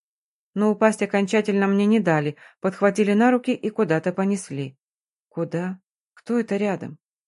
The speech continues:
А затем с моей шеи сорвали что-то тяжелое, и легкие мигом наполнились долгожданным воздухом. Вернулись звуки,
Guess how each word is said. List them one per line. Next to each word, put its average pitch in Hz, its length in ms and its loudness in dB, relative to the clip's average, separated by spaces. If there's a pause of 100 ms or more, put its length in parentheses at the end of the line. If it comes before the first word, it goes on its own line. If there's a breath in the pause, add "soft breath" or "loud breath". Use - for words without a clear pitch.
(440)
А 170 100 0
затем 208 320 2
с - 100 -8
моей 208 200 0
шеи 247 300 2
сорвали 214 460 2
что-то 185 280 -4
тяжелое, 185 640 0 (240 soft breath)
и 196 80 -2
легкие 208 440 2
мигом 220 380 4
наполнились 208 640 2
долгожданным 214 720 2
воздухом. 151 540 -4 (340)
Вернулись 196 480 2
звуки, 208 480 -2